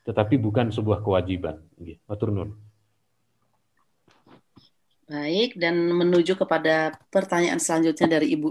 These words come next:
Speaker 2: Indah. Kalau kita minta tolong didoakan oleh kerabat yang sedang umrah atau haji di Arafah, apakah doanya sampai, Pak Yai?
Speaker 1: Ketika kerabat kita sedang umroh,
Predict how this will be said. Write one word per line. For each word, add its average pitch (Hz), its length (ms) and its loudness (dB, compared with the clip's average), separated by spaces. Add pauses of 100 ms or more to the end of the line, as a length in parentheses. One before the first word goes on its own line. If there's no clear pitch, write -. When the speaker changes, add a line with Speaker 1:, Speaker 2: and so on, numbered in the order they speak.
Speaker 2:
Indah. 202 400 0 (880)
Kalau 196 160 0
kita 202 240 -2
minta 190 320 2
tolong 190 240 6
didoakan 180 560 0
oleh 175 160 -2
kerabat 165 400 2
yang 165 160 0
sedang 160 320 -2
umrah 170 320 0
atau 151 240 0
haji 151 480 2
di - 80 0
Arafah, 135 480 -4 (400)
apakah 214 400 0
doanya 208 320 2
sampai, 165 400 2
Pak 135 160 -6
Yai? 120 240 -12 (3250)
Speaker 1:
Ketika 156 600 4 (520)
kerabat 143 560 2
kita 156 560 4
sedang 127 460 -2
umroh, 120 760 -2